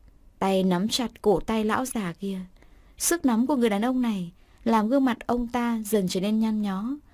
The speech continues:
Hàng lông mày lưỡi kiếm theo đó dựng lên, thể hiện rõ sự tức giận. "Bỏ tay ra, mày có biết tao là ai không?" "Tao là giám đốc của."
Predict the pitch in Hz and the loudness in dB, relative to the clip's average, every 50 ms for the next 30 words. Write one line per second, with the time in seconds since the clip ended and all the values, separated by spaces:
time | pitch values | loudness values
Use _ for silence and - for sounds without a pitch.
0 | - - - - - - - 247 233 220 220 262 277 277 269 247 214 190 196 202 | -20 -20 -20 -20 -18 -8 -2 0 2 2 4 2 2 2 2 0 0 0 0 2
1 | 156 233 233 - 233 220 214 233 277 294 - 262 226 214 190 202 202 - 254 - | 0 0 -2 0 0 0 2 0 -2 -2 0 -2 0 0 0 -2 -2 0 -2 -2
2 | - 202 208 214 214 202 190 180 - - - - - - - 240 226 220 175 165 | -2 -2 -4 -2 -2 -4 -6 -8 -12 -18 -20 -20 -12 -2 2 4 4 4 2 0
3 | - 214 202 - 269 269 - 262 233 - 320 320 - - - 254 220 - - - | -2 -2 -2 -2 -2 -4 -4 -6 -4 -4 -6 -6 -6 -6 -6 -6 -6 -6 -10 -20
4 | - - - - - - - - - - - - - - - - - - - 139 | -20 -20 -20 -20 -20 -20 -20 -20 -20 -20 -20 -20 -20 -20 -20 -20 -10 -6 -2 0
5 | 135 147 143 190 202 196 220 208 208 190 180 190 180 180 175 - 220 240 277 294 | 0 0 0 0 0 0 -2 -4 -4 -4 -4 -2 -2 0 0 0 2 2 2 0
6 | 294 - 220 214 214 202 196 208 226 233 233 240 233 240 196 151 139 - _ _ | 0 0 0 2 2 2 0 0 0 0 0 0 0 -2 -2 -4 -10 -16 _ _
7 | _ _ - _ _ _ _ - - - - - - _ _ - - - - - | _ _ -20 _ _ _ _ -20 -20 -20 -20 -20 -20 _ _ -20 -20 -10 -2 0
8 | 202 214 220 208 196 - 208 220 254 285 330 339 339 - 202 180 180 175 180 180 | 2 4 4 4 2 2 2 2 4 2 2 0 0 0 2 2 2 2 0 -2